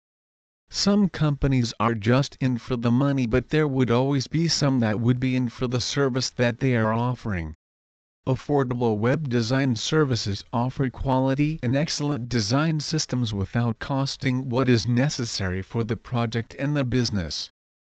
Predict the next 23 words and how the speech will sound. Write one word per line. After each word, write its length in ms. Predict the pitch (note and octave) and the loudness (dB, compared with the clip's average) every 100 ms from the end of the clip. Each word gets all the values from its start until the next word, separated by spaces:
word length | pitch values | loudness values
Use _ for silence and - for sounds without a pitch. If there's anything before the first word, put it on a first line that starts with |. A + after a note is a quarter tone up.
| _ _ _ | _ _ _
They 160 | A#2+ B2 | 0 2
offer 380 | A#2 A#2 - A#2 | 2 -2 -4 -4
the 140 | G#2 | -2
same 460 | F#2 - C#3 D3+ D#3+ | -2 -2 0 0 -2
quality 540 | - C3+ C3 C3+ B2+ | -2 0 2 2 2
work 320 | B2+ C3 C3 - | 2 2 0 0
with 200 | B2+ B2+ - | -4 -4 -2
other 320 | C#3+ D3 D3 | -2 0 0
expensive 720 | C#3 B2 - C3+ D3 - A2 | -2 -2 -2 0 0 -2 -2
web 320 | A#2 D3+ E3+ | 0 0 0
design 480 | C3 A#2+ A2 C3+ C3 | 0 0 0 0 0
services, 720 | G#2+ - G3+ F3+ B2+ A#2 A2 - | -2 0 0 2 0 -2 -4 -4
or 220 | B2 A2+ | -4 -2
even 460 | D#3+ C#3+ B2+ A#2+ | 0 0 2 2
better, 280 | A2+ B2+ A#2 | 2 2 0
without 520 | A2 F#2+ - A#2+ A#2 | 0 -2 -2 -2 -2
costing 560 | - C#3+ C3+ C#3 C#3+ C3 | -4 -2 -2 -2 0 0
you 200 | B2+ D3+ | 2 0
extra 520 | D3 C#3+ - - C3+ | -2 -2 -4 -2 -2
on 220 | - A2+ G#2+ | 0 -2 -2
some 320 | - C3 B2+ | -2 0 2
unnecessary 760 | C3 C3+ D3 B2+ - G2 F2+ | 2 0 -2 -6 -6 -4 -4
fees. 560 | F#2+ C3+ A#2+ E2+ D2 - | -4 -2 0 -2 -4 -10